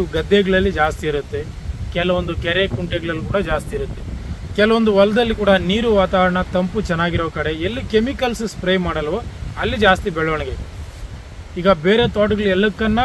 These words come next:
ಗದ್ದೆಗೆ ಕಡಿಮೆ, ಆ, ಕೆಮಿಕಲ್ಸ್ ಸ್ವಲ್ಪ ಒಂದು ಮಟ್ಟಕ್ಕೆ ಅದರಲ್ಲಿ ಚೆನ್ನಾಗಿರ್ತದೆ, ಕೆರೆ ಬಾವಿ ನೀರಿರೋ ಕಡೆ, ಜೌಕಿರೋ ಕಡೆ ಎಲ್ಲ ಇರುತ್ತೆ. ಈ ಭೃಂಗರಾಜದ ಸೊಪ್ಪು ಒಂದು ಎಲೆ ಮಾತ್ರ ಅಥವಾ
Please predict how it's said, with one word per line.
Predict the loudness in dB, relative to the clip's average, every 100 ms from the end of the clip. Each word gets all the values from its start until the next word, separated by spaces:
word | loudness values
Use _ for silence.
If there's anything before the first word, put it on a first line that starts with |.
| 2
ಗದ್ದೆಗೆ | 0 2 0 0 -4 0
ಕಡಿಮೆ, | 2 2 2 2
ಆ, | 0 0 -2
ಕೆಮಿಕಲ್ಸ್ | 0 0 0 -4 -4 -6 0
ಸ್ವಲ್ಪ | 0 2 0 -2 -6 -6
ಒಂದು | -4 -4
ಮಟ್ಟಕ್ಕೆ | -2 -4 -6 -14 -16 -14 -12 -8
ಅದರಲ್ಲಿ | -2 0 0
ಚೆನ್ನಾಗಿರ್ತದೆ, | -2 -2 -2 -2 -4 -4 -4 -6 -8 -10 -4
ಕೆರೆ | 2 2 2
ಬಾವಿ | 0 0 -2
ನೀರಿರೋ | 0 0 0 -2
ಕಡೆ, | -6 -6 -2
ಜೌಕಿರೋ | -2 -2 -4 -4
ಕಡೆ | -4
ಎಲ್ಲ | -2 -4
ಇರುತ್ತೆ. | -6 -12 -6 -4 -4 -8 -16 -10 0
ಈ | 2 2
ಭೃಂಗರಾಜದ | 2 4 4 4 2 -2 -2
ಸೊಪ್ಪು | -4 -6 -4 -4 -6 -12 -14 -16 -16 -12 -4
ಒಂದು | -2 -2 -4 -6 -10 -14 -16 -14 -12 -10 -8 0
ಎಲೆ | 4 4 4
ಮಾತ್ರ | 2 2 0 0 -4
ಅಥವಾ | -4